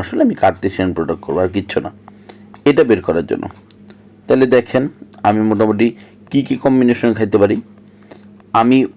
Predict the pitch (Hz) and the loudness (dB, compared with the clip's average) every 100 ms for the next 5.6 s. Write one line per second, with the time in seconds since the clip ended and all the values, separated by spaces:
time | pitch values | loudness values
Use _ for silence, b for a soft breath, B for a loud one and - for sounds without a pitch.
0 | _ - - 170 185 185 170 165 175 185 | _ -20 2 2 4 4 2 2 0 2
1 | 208 202 196 151 101 85 82 90 113 120 | 2 2 2 2 0 -2 -2 2 4 4
2 | 123 120 117 - 107 95 - - - B | 2 2 0 0 -2 0 -2 -8 -16 B
3 | B B - 110 143 147 147 151 - 165 | B B 0 4 4 2 2 2 2 2
4 | 160 110 85 - - B B - 123 113 | 2 0 0 -4 -8 B B 2 2 2
5 | 156 160 139 120 104 87 | 2 2 2 0 0 -2